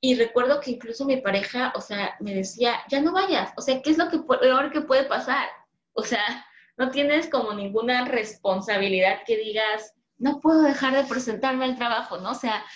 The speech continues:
ya cuando me veía tan mal de, o sea, de me atormenta tener que tener una vida laboral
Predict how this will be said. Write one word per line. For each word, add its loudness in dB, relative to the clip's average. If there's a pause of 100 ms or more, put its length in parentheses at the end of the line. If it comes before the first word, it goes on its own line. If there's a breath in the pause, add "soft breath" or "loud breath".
(240 loud breath)
ya 0
cuando -2
me 0
veía -2
tan 0
mal 0
de, 2 (260)
o -10
sea, 0
de 2
me 0
atormenta -2
tener -6
que -4
tener -8
una -6
vida -2
laboral -2